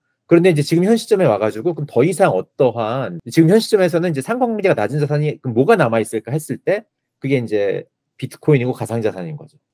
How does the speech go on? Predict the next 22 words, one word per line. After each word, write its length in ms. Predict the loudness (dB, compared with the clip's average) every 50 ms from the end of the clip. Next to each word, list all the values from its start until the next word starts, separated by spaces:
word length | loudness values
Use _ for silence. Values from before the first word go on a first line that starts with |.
| _ _
그래서 500 | 4 4 6 6 8 6 6 6 2 -2 _ _ _ _ _ _ -8
그런 260 | _ 4 4 4 4 2
차원에서 640 | 0 0 0 2 2 0 0 0 0 -2 -2 -2 -8 -14 -18
지금 240 | -8 -2 0 0 0
현재 160 | 2 0 -2
포트폴리오 640 | -2 -2 -6 -6 -6 _ _ -2 0 2 2 2 2
내에서 460 | 2 0 -2 -4 -4 -4 -4 -4 -6 -12 -16 -6
한, 460 | -2 -2 0 2 0 0 -2 -6 -10 _ _ _ _ 4
전부가 320 | 6 6 8 8 8 6
아니고 340 | 6 6 2 0 0 0 -2
<laughs> 560 | -2 -4 -10 -12 _ _ _ _ _ _ _
한 160 | -4 -4 -2 0
뭐, 140 | -2 -2
일 200 | 0 2 0 0
퍼센트, 400 | 2 2 2 2 2 -2 -2 -2
이 100 | -4 -4
퍼센트, 400 | -4 _ -6 -6 -6 -6 -6 -8
삼 160 | -8 -8 -6 -4
퍼센트 360 | -6 -4 -2 -4 -4 -4 -4
정도 380 | -4 -6 -4 -2 -2 -2 -2 -4
이제 60 | -10
소액을 580 | -8 4 8 10 10 10 8 8 6 4 4